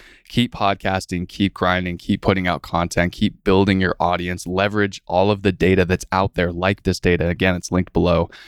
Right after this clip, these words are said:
And that's how you get ahead in this game. Thanks so much for tuning in. I really appreciate it. If you enjoyed this episode, please subscribe. And if you know somebody who you think would enjoy the show, please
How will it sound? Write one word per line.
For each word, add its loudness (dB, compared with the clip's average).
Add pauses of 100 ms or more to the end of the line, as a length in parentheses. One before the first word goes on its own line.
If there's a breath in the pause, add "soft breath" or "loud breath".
(260 loud breath)
And 0 (140)
that's 0
how -2
you 0
get 2
ahead 0
in -2
this -6
game. -4 (540)
Thanks 0
so -2
much -2
for -8
tuning 0
in. 4
I 4
really 6
appreciate 2
it. 2 (220 loud breath)
If -2
you 4
enjoyed 4
this -2
episode, 0
please 2
subscribe. 0
And -4
if -12
you 0
know 2
somebody 2
who 0
you 2
think 0
would 4
enjoy 2
the 2
show, 2
please 2